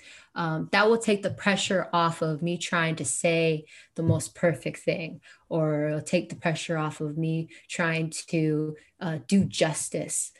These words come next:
and, and serve something that I don't even know if I am capable of serving. Um, when I want to, uh, work on a project, um,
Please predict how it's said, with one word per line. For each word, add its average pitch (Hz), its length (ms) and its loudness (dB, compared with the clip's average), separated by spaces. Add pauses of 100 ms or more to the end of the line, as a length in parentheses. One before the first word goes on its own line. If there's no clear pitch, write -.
(180)
and, 165 260 -4
and 160 160 -2
serve 190 400 6
something 175 460 2
that 165 160 4
I 160 160 2
don't 165 320 0
even 165 260 0
know 160 320 2
if - 320 -4
I 165 280 2
am 156 260 -2
capable 160 720 -2
of 170 160 -12
serving. 170 500 -8 (1300)
Um, 180 480 -4 (400)
when 233 200 10
I 233 180 8
want 247 320 10
to, 277 840 12 (160)
uh, 170 320 6
work 208 240 6
on 185 120 8
a 165 60 2
project, 170 920 4 (360)
um, 165 500 2